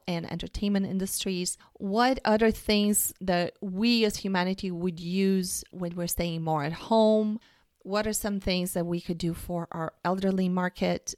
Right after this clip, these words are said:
that is not gonna go on cruise ships as much anymore, that's not gonna travel as much anymore, and is probably not going to be congregating in these nursing homes or assisted living,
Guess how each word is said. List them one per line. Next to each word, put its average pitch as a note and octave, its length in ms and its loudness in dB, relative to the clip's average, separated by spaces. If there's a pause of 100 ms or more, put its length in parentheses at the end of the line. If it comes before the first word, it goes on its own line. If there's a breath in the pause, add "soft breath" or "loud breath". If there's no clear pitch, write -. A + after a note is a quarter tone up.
that D#3+ 320 0
is E3+ 180 -2
not E3 220 -2
gonna E3+ 340 -2
go F3 200 0
on F3 100 -2
cruise - 360 -2
ships - 520 -2
as F#3 160 0
much E3 360 -2 (100)
anymore, E3+ 420 -4
that's E3 180 -12
not D#3+ 140 -4
gonna F3 160 -4
travel F3 220 -2
as F3 120 -6
much F3 220 -4
anymore, F3 320 -12
and G#3 120 -8
is A#3 120 -8
probably D#4 520 -6
not A#3 240 -2
going G#3 280 0
to - 140 -8
be F#3 220 -2 (120)
congregating F3+ 840 0 (120)
in G3 180 2
these F3 400 0
nursing F3 360 -2
homes E3+ 320 -6
or - 20 -4
assisted - 380 -4
living, D#3+ 500 -4